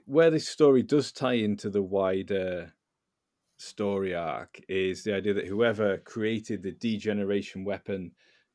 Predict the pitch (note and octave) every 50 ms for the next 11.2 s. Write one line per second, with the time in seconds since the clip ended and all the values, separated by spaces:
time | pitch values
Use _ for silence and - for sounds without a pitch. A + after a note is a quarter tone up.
0 | _ - - - - F#2+ - - - C#3 C#3 - - - B2 G#2+ G2+ G2+ G#2 F#2+
1 | - - - - G2+ F#2 F2+ F2 F#2 F2+ E2 - - - - F#2 D#2+ D2 - _
2 | _ - - - - _ _ _ _ - G2+ A2 A2+ G#2 G2+ G2+ - G2+ G2 -
3 | - B2+ B2 B2 A#2+ A2 G2 F#2 E2 - - A#2+ A2 G2+ - - G2+ - - G#2
4 | G2+ G#2+ G#2 G2 G#2 G2+ F#2+ - - G#2+ G2+ G2+ G2 G2 G2 F#2+ F#2 E2+ - -
5 | - A2 G2+ G2 G2 G2 F#2 F#2 F#2 G#2 G#2 G2 G2+ G2 F#2 E2+ D#2+ G2 F#2 -
6 | - G2 G2 F#2+ F#2+ F#2+ F#2+ F#2 E2 F#2 F#2 F#2+ G2+ G2+ G2 F#2+ F#2 F#2 F2 -
7 | - - F#2 E2+ - - - A2+ A2 A2 G#2+ G2 F#2 F#2 F#2+ F#2 F2+ F2 A#2 A2+
8 | G#2+ - - - G#2 G2 - - - - G#2 - - - G2 F#2+ E2+ - - G#2
9 | G2+ F#2+ F#2+ F#2 F2+ E2+ - _ _ _ _ _ _ - - - - _ _ _
10 | _ _ _ _ _ _ - - D#2+ F2 F2 F2 E2+ F2+ - - - A2+ A2 G#2
11 | F#2+ F#2+ F#2+ F2